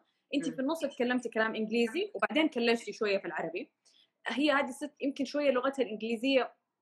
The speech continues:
Speaker 1: ضعيفة، يمكن هي كانت تتهزأ إنها هي ما هي مرة شاطرة.
Speaker 2: إيه.
Speaker 1: هي تحس نفسها أقل من، ما أعرف، أخوات زوجها. فلما جات في الكلاس حقك وحست نفسها إنها ما هي فاهمة، حست إنه هي ولا شيء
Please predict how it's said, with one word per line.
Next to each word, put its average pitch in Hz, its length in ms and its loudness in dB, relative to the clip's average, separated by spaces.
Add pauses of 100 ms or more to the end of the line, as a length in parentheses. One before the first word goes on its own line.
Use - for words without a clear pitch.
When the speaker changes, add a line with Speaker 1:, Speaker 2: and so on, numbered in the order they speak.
(260)
Speaker 1:
ضعيفة، 220 500 0 (240)
يمكن 262 300 0
هي 262 360 4 (440)
كانت 277 420 6 (280)
تتهزأ 269 600 -2
إنها 208 220 -8
هي 240 160 -2
ما 233 120 -8
هي 220 60 -6
مرة 220 200 -6
شاطرة. 202 540 -8 (300)
Speaker 2:
إيه. 165 200 2
Speaker 1:
هي 311 260 2
تحس - 300 -6
نفسها 294 280 -4
أقل 262 440 4
من، 226 220 -4
ما 185 80 -2
أعرف، 165 340 -4
أخوات - 340 4
زوجها. 214 520 0 (560)
فلما 247 680 -2
جات 262 260 0
في - 80 -14
الكلاس 240 360 -2
حقك 185 360 -8
وحست 247 380 -6
نفسها 247 280 -6
إنها 208 160 -2
ما 269 140 2
هي 247 100 0
فاهمة، 240 460 2 (440)
حست 294 340 -2
إنه 247 240 4
هي 359 200 8
ولا 214 220 6
شيء 185 380 -6